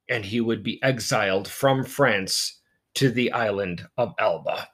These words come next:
in the Mediterranean Sea. With the power vacuum in France as a result of the, Napoleon's defeat, the Congress of Vienna was formed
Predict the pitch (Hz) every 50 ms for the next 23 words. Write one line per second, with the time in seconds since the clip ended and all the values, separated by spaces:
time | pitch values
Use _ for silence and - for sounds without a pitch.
0 | _ _ - 117 127 123 113 107 113 110 110 110 - - 123 113 98 87 87 85
1 | 85 82 87 - - - - 98 85 69 - - - _ _ _ _ _ _ _
2 | _ - - - - - - - - - - - - - - _ _ - - -
3 | _ - - - - - - - _ _ - 127 135 156 190 220 214 - - -
4 | - _ _ _ _ _ _ _ _ _ _ _ - 139 156 151 156 - - 170
5 | 175 180 180 180 170 139 147 139 131 135 135 - 139 139 131 127 127 123 131 -
6 | _ 147 143 131 123 117 - - - 147 139 120 101 76 82 - - - - -
7 | - _ _ _ _ _ _ _ _ _ 135 143 117 123 127 131 131 123 - 151
8 | 143 147 156 147 - - - 139 139 135 120 117 - - - 139 127 - - -
9 | _ - 139 139 135 - 135 139 135 123 123 123 120 120 117 - - - 120 -
10 | - - 165 135 104 90 - - - - - _ _ _ _ _ _ _ - -
11 | - _ - 139 139 - - - 165 180 214 220 202 214 214 196 - - - -
12 | 165 139 139 151 147 156 156 151 147 147 143 139 127 135 135 131 131 - - -
13 | - 147 139 123 104 90 78 80 85 -